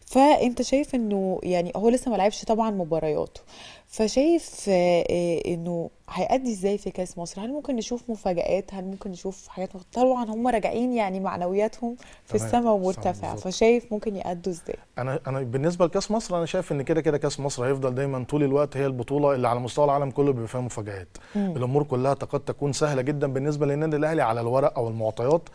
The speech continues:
Speaker 1: مم.
Speaker 2: بإن السكواد عندنا مدرب متمرس اسمه مارسيل كولر
Speaker 1: مم.
Speaker 2: بيقدر يعمل روتيشن ما بين اللعيبة،
Speaker 1: مم.
Speaker 2: فما بيظهرش إذا كان في لعيب غايب عن التشكيل الأساسي أو لعيب بديل بيشارك. هي دي النقطة اللي يكون ممكن تكون مفصلية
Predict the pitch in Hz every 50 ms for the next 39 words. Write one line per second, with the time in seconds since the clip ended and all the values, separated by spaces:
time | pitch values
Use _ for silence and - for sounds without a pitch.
0 | - - - 208 214 123 131 143 156 156 147 147 131 - - - 143 156 165 160
1 | 143 131 - - - 113 117 131 131 151 151 143 131 131 147 147 143 135 120 120
2 | 107 - 117 135 139 139 131 - 185 - - 131 127 135 135 - - 120 - -
3 | 147 160 180 180 175 - - - - - 110 143 147 139 139 123 127 135 143 143
4 | 143 131 123 113 - 160 - - 139 127 123 117 131 127 120 113 110 101 101 101
5 | 101 - - - - - - - 202 196 127 135 139 123 135 135 123 120 131 143
6 | 170 180 165 139 - 165 131 110 123 117 147 151 151 - 147 143 139 127 143 143
7 | 131 120 113 127 143 151 151 131 120 113 113 110 107 - 110 - - - 151 143
8 | 143 139 131 123 - 151 151 - 170 165 - - - - - - - 123 120 117
9 | 120 123 139 139 120 131 123 120 143 156 135 120 120 113 - - 107 104 95 92
10 | - - - 127 147 143 135 143 147 147 151 156 156 156 151 131 123 120 110 -
11 | 151 151 147 151 156 151 - 127 120 117 156 156 147 143 131 - - 117 123 147
12 | 156 165 180